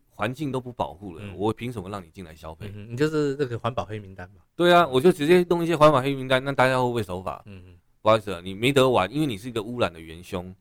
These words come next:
Speaker 2: 嗯。
Speaker 1: 你凭什么？你有什么资格跟人家观光，还有去自然环境？
Speaker 2: 但不要给警惕啊。
Speaker 1: 本来就是嘛，所以我就觉得这是应该要，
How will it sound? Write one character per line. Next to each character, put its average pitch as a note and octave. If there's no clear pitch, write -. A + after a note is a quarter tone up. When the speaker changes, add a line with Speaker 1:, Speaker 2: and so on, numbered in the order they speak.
Speaker 2:
嗯。 F#2+
Speaker 1:
你 F#2
凭 -
什 A2
么？ D#2+
你 G#2+
有 B2
什 F#2
么 E2+
资 G#2+
格 F2+
跟 F#2
人 F2+
家 F2+
观 E2+
光， E2
还 F#2+
有 -
去 G#2
自 A#2
然 F2
环 D#2+
境？ F2
Speaker 2:
但 D#3+
不 C#3+
要 C#3
给 C3+
警 G2
惕 G#2
啊。 -
Speaker 1:
本 -
来 E2+
就 A#2
是 A2+
嘛， E2+
所 B2
以 C3+
我 G#2+
就 A#2
觉 G#2+
得 G#2
这 A#2
是 A2+
应 G#2+
该 G2+
要， G2